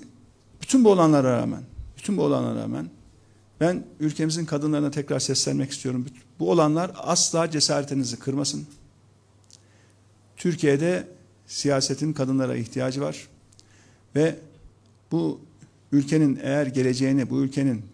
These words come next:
gençlerini düşünüyorsak mutlaka bu olanlara karşı net, açık, dik bir duruşu ortaya koymamız hepimizin görevidir diyorum.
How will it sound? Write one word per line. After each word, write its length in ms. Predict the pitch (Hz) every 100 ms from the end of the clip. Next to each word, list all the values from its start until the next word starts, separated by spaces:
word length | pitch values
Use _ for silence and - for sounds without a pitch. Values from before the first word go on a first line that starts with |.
| -
gençlerini 600 | 131 123 143 139 139 101 -
düşünüyorsak 680 | - - 151 160 170 - - - _ _ - - - - - _
mutlaka 560 | 135 - 135 151 175 - - - - - -
bu 140 | 151
olanlara 400 | 143 139 131 127
karşı 520 | 127 120 120 160 170 131 120
net, 380 | 175 202 - - - -
açık, 500 | 143 196 190 - - _ _ _ _ _ -
dik 220 | 190 190
bir 180 | 147 135
duruşu 420 | 135 - 185 190 - - - _ -
ortaya 480 | 131 113 143 160 - - -
koymamız 640 | 135 120 127 160 - - -
hepimizin 560 | 147 131 117 131 165 - - - _ _ -
görevidir 580 | 120 110 104 - - - _ _ _
diyorum. 200 | 135